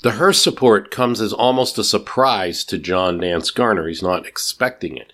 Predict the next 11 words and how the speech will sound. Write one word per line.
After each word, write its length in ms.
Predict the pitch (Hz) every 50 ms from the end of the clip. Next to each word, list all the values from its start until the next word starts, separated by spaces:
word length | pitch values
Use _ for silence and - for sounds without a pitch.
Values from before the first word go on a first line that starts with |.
| - - - -
And 80 | 127 143
it 120 | 147 147
comes 340 | - - 185 196 202 170 131
with 120 | 135 123
strings. 560 | - - - - 120 131 147 151 107 82 101
It's 220 | 92 92 90 - -
not 240 | 117 123 135 165 170
exactly 600 | 156 107 101 107 110 113 107 - - 101 90 80
a 40 |
good 240 | 78 - 98 95 -
thing. 240 | - 120 110 87